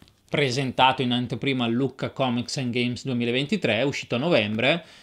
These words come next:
Io l'ho recuperato recentemente su Amazon ad una cifra nettamente più bassa perché il prezzo di listino mi sembra che sia centotrenta, centocinquanta euro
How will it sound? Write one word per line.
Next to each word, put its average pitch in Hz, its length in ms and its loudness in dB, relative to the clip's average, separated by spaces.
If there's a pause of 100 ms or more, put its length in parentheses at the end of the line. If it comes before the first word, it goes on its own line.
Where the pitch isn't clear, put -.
(140)
Io 143 100 2
l'ho 139 120 4
recuperato 131 640 0
recentemente 123 760 -2
su 131 200 -4
Amazon 120 540 -2
ad 117 200 -6
una 123 180 -4
cifra 110 840 -4
nettamente 123 500 -2
più 135 140 0
bassa 113 300 0
perché 135 240 -2 (140)
il 120 200 -8
prezzo 139 280 -4
di 139 120 0
listino 151 300 -2
mi 170 80 0
sembra 143 200 -6
che 113 80 -8
sia 131 500 -2 (300)
centotrenta, 123 1000 -2
centocinquanta 135 760 -4
euro 120 440 0